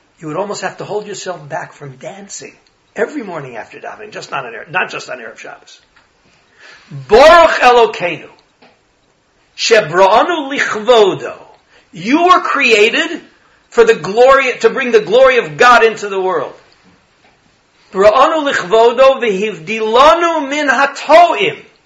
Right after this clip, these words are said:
He separated you out from the ones who have mistakes. Again, you can buy into the mistakes, but through the Torah, you have the capacity for clarity.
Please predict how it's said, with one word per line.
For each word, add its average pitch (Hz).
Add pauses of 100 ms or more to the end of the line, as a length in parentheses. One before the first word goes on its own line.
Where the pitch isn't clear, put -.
(260)
He 277
separated 294
you 269
out 254
from 247
the 220
ones 220
who 226
have 233
mistakes. - (520)
Again, 170
you 151
can 131 (140)
buy 147
into 214
the 185
mistakes, - (500)
but 202
through 220
the 202
Torah, 302 (540)
you 247
have 214
the 208
capacity 285 (400)
for -
clarity. 240